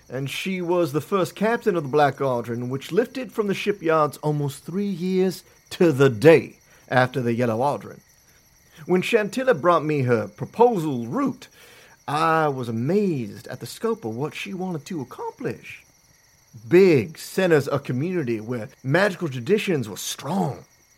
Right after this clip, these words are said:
Small, remote centers of magical learning, even landmarks where there were no people at all, only what she called an epicenter of possible arcane significance. Each one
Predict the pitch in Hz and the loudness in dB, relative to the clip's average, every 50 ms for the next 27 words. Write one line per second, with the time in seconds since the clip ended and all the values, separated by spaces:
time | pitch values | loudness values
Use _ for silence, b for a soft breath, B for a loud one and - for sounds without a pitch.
0 | - 180 208 - - 214 - - - - 196 220 226 240 240 220 202 175 160 175 | -18 -16 -12 -10 -10 -8 -8 -8 -6 -4 -2 0 2 4 4 4 2 2 2 0
1 | 170 175 208 202 165 - - - 226 214 202 170 131 143 127 123 - 196 202 202 | 0 0 -2 -4 -4 -4 -2 -2 0 0 0 -2 -4 -4 -6 -4 -2 -2 -4 -4
2 | 165 156 180 170 185 214 226 208 160 117 110 - 226 269 277 277 233 147 139 B | -4 -4 -2 0 0 0 0 0 0 -2 -4 -4 -4 0 2 2 2 2 0 B
3 | B B B B 139 170 262 302 320 320 294 247 151 117 - - - - - - | B B B B 2 2 4 4 4 2 2 0 0 0 -2 -6 -12 -14 -6 -4
4 | 160 160 190 262 262 220 190 165 151 151 226 277 277 226 - - - 277 285 - | 0 4 4 6 6 6 6 6 4 6 4 2 2 0 -2 -2 -2 -4 -2 2
5 | 226 202 185 170 180 240 277 262 220 143 127 117 208 233 233 214 180 156 202 214 | 2 4 4 4 4 4 4 4 4 4 4 2 2 2 2 0 0 2 0 0
6 | - - - - 254 - - 214 214 208 190 160 139 - b b b b b b | 0 -2 -8 -8 -10 -4 0 2 4 4 2 0 -2 -8 b b b b b b
7 | - 180 180 185 180 - 214 240 - 240 202 196 - 202 175 156 139 165 135 - | 4 4 4 4 4 2 0 2 4 2 2 2 2 0 0 0 2 2 2 2
8 | - - 139 - - - - 226 220 202 202 - 185 196 180 - - - 185 180 | 0 -2 -4 -4 -8 -6 -2 0 0 0 -2 -6 -4 -4 -4 -2 0 0 0 -2
9 | - - - 202 190 170 160 - - 156 165 190 202 202 - 175 135 101 - - | -2 -2 -2 0 0 0 -2 -4 -6 -6 -6 -6 -6 -6 -6 -8 -8 -8 -8 -14
10 | - - _ _ _ _ _ _ _ _ _ _ _ _ _ _ _ - 226 262 | -20 -20 _ _ _ _ _ _ _ _ _ _ _ _ _ _ _ -6 -6 -6
11 | - - - 202 233 214 160 120 | -4 0 4 6 6 6 6 2